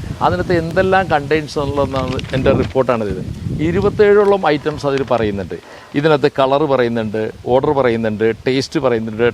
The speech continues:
ട്രബിഡിറ്റി പറയുന്നുണ്ട്, പി എച്ച് പറയുന്നുണ്ട്. പി എച്ച്, ഏഹ്, ൻ്റെ അവസ്ഥ പറഞ്ഞാൽ പി എച്ച് ഒരു ഏഴിൽ താഴെ വന്നു കഴിഞ്ഞാൽ പ്രശ്നമാണ്. ഒരു അഞ്ചൊക്കെ ആയി പി എച്ച് ആ വെള്ളം കുടിക്കാൻ അനുയോജ്യമല്ല. അതുപോലെ തന്നെ ടോട്ടൽ ഹാർഡ്നെസ് വരുന്നുണ്ട്, അയൺ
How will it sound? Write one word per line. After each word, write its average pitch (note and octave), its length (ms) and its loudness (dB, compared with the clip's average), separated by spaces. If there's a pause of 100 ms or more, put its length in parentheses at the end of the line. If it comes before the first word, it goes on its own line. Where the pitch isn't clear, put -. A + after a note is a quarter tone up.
ട്രബിഡിറ്റി C3+ 520 0
പറയുന്നുണ്ട്, A2 420 -2 (160)
പി D3+ 100 -2 (120)
എച്ച് - 200 -2
പറയുന്നുണ്ട്. F#2 440 -4
പി D3 80 -4 (100)
എച്ച്, F#3 220 2 (580)
ഏഹ്, D3+ 320 4
ൻ്റെ D#3 140 2 (380)
അവസ്ഥ D3 160 -4
പറഞ്ഞാൽ D#3 220 0
പി C#3+ 80 0 (100)
എച്ച് F3 220 0 (120)
ഒരു D#3+ 120 2 (120)
ഏഴിൽ E3 340 2
താഴെ D#3+ 280 2
വന്നു D#3+ 120 -2
കഴിഞ്ഞാൽ D#3 220 -2
പ്രശ്നമാണ്. C3 340 0
ഒരു D3+ 160 4
അഞ്ചൊക്കെ D3 400 -2
ആയി D#3+ 200 2 (100)
പി C#3+ 120 -2
എച്ച് D3 220 -4
ആ - 80 4
വെള്ളം D3 220 0
കുടിക്കാൻ C#3 240 -2 (180)
അനുയോജ്യമല്ല. C3 460 -2 (500)
അതുപോലെ D#3 320 2
തന്നെ D3 140 0 (100)
ടോട്ടൽ D3 280 2 (100)
ഹാർഡ്നെസ് C#3+ 480 0
വരുന്നുണ്ട്, A2 420 0 (520)
അയൺ F3+ 240 2